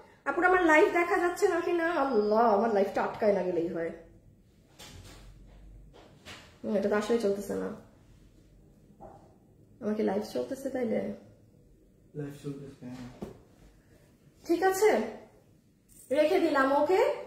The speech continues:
Speaker 1: Done। Price হাজার পঞ্চাশ। এটা শুধু এই কালারই আছে।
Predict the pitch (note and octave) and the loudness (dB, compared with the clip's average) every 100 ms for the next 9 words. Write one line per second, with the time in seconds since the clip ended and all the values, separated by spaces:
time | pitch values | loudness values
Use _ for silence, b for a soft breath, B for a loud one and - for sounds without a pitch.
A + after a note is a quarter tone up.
0 | - - - - _ _ _ D4+ C#4 F4+ | -16 -20 -20 -20 _ _ _ -4 -2 0
1 | C5 - - - _ - D4+ C#4+ F#4+ F#4 | 0 -4 -14 -20 _ -6 2 4 4 2
2 | C#4+ B3+ E4+ F#4+ D4+ C4 C4 A3 A#3+ C4+ | 2 4 4 4 2 2 0 0 2 4
3 | E4+ - F#4+ G4 F4 E4 E4 D#4+ D#4+ C4+ | 4 4 4 6 4 4 4 4 2 0
4 | - A3+ | 0 -2